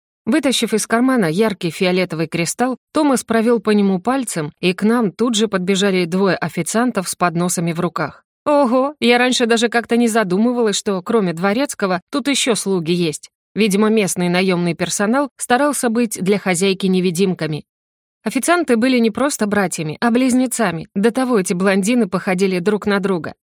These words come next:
Только один из них был чуть пошире в плечах. С виду лет двадцати, расторопные, голубоглазые, в целом приятные и, главное, молчаливые. Наверное, они тешили внутреннего эстета Виктории, но при этом не выходили за рамки дозволенного.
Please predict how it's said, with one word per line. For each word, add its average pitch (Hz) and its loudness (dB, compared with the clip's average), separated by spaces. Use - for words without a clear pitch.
Только 214 2
один 262 2
из 196 0
них 185 -2
был 185 0
чуть 240 -4
пошире 220 0
в - -16
плечах. 214 -4
С - -8
виду 269 2
лет 180 2
двадцати, 170 -2
расторопные, 214 0
голубоглазые, 190 0
в - -18
целом 285 0
приятные 233 2
и, - 0
главное, 196 0
молчаливые. 180 0
Наверное, 196 2
они 175 0
тешили 185 -2
внутреннего 175 0
эстета 180 -2
Виктории, 170 0
но 240 4
при 254 0
этом 226 2
не 220 4
выходили 208 0
за 175 0
рамки 170 -2
дозволенного. 160 -2